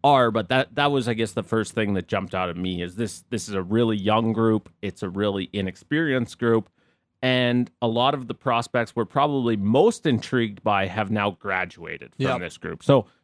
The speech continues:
Speaker 1: don't get me wrong, there's a few names on the list that, uh, I'm curious about. There's obviously the headliners in,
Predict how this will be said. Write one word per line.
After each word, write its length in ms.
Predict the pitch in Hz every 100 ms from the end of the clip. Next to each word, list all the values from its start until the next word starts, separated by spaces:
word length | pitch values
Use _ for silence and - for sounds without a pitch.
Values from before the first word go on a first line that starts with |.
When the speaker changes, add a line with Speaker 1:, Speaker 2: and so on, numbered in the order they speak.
| -
Speaker 1:
don't 160 | 190
get 100 | 208
me 60 | 175
wrong, 260 | 156 143 143
there's 200 | 151 139
a 40 |
few 220 | - 156
names 280 | 135 135 127
on 140 | 123
the 80 | 117
list 380 | 110 120 127 -
that, 280 | 113 107 -
uh, 320 | 113 104 98 95 _ _ _ -
I'm 160 | 117
curious 520 | - 147 143 147 139
about. 340 | 135 131 139 -
There's 320 | - 107 104
obviously 480 | 110 107 113 - 120
the 140 | 104
headliners 800 | 90 113 113 110 117 117 117 107
in, 140 | 107